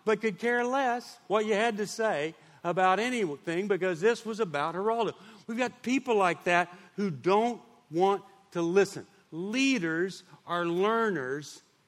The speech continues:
and learners are listeners. And wise people never stop learning. Proverbs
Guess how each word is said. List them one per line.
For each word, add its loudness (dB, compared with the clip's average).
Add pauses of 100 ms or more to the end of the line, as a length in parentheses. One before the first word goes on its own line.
(360)
and 2
learners 2 (360)
are 0
listeners. 4 (520)
And -6
wise 2
people -6 (840)
never 0
stop 0
learning. -2
Proverbs 2